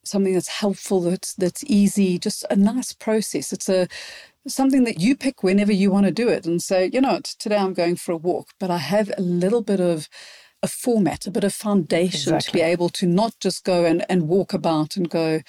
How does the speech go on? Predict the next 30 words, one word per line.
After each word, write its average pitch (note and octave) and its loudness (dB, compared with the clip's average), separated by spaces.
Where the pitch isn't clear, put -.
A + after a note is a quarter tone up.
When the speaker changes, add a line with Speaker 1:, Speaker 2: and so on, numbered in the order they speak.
Speaker 1:
'Okay, G3 -2
I F3 2
know F3+ 2
I F#3 2
need F3+ 2
to F#3+ -6
look E3+ -4
for E3+ -10
safety F3 -4
stuff. - -6
What E3 0
am - 2
I D#3 0
actually D#3+ -4
doing F3 2
here?'" - -4
So F#3 0
Speaker 2:
Mm. D#3+ -6
Speaker 1:
here's A#3+ 0
something F#3 0
that F3 2
will F3 -2
hopefully F#3 -2
boost G#3 0
that D#3 2
and E3+ 4
make E3+ 0
it F3 -4
a A3+ -2
valuable G#3 0